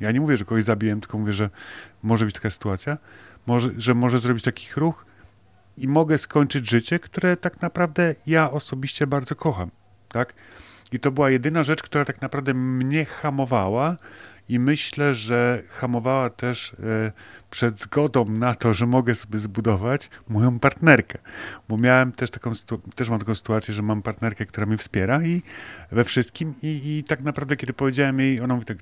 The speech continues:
„Nad czym ci tak, człowieku, zastanawiasz?” A ja mówię: „Wiesz co, bo ja chcę mieć bobera”, nie? I ona na mnie takie oczy: „Ale co to jest bober?” Ja mówię: „To chodź, to ci pokażę, jakiego <laughs> chcę mieć”, nie? I zacząłem,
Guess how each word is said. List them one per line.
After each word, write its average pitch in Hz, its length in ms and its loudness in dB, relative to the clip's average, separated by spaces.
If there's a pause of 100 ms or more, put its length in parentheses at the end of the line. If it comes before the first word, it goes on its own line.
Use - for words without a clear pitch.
(200)
„Nad 151 240 0
czym 160 180 -2
ci - 120 -10
tak, - 200 -8
człowieku, 151 320 -6
zastanawiasz?” 139 840 -6
A 120 100 -2
ja 123 80 4
mówię: 117 240 2 (960)
„Wiesz 117 140 6
co, 107 360 2 (300)
bo 123 180 4
ja 104 100 6
chcę - 240 -4
mieć 95 220 -4
bobera”, 92 480 -2
nie? 104 200 -4
I 117 60 -4
ona 117 140 2
na 107 120 2
mnie 107 100 -2
takie - 240 -4
oczy: - 220 -6 (200)
„Ale 120 180 -2
co - 160 -2
to - 140 0
jest 98 200 0
bober?” 92 240 -6
Ja 107 80 -6
mówię: 123 120 -10
„To 151 120 -2
chodź, 139 400 -2
to 107 100 -6
ci - 140 -12
pokażę, 107 440 -4
jakiego 113 340 2
<laughs> - 40 0
chcę - 280 2
mieć”, 131 360 4
nie? 131 160 2 (500)
I 139 40 4
zacząłem, 160 480 6